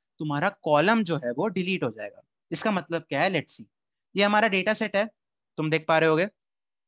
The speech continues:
ये हमारा डेटा टेबल है। मैंने क्या किया, डीएफ़ डेमो डॉट ड्रॉप एनए, ये लेफ्ट वाला तुम देखो, एक्सेस equal to zero।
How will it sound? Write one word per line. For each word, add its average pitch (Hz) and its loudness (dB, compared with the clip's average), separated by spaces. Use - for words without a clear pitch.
ये 139 -4
हमारा 139 -2
डेटा 143 -4
टेबल 147 -4
है। 196 -4
मैंने 214 2
क्या 226 2
किया, 180 0
डीएफ़ 202 2
डेमो 147 0
डॉट 156 2
ड्रॉप 185 0
एनए, 156 0
ये 160 2
लेफ्ट 170 -2
वाला 170 0
तुम 147 -4
देखो, 180 -6
एक्सेस 170 2
equal 208 0
to 233 0
zero। 185 0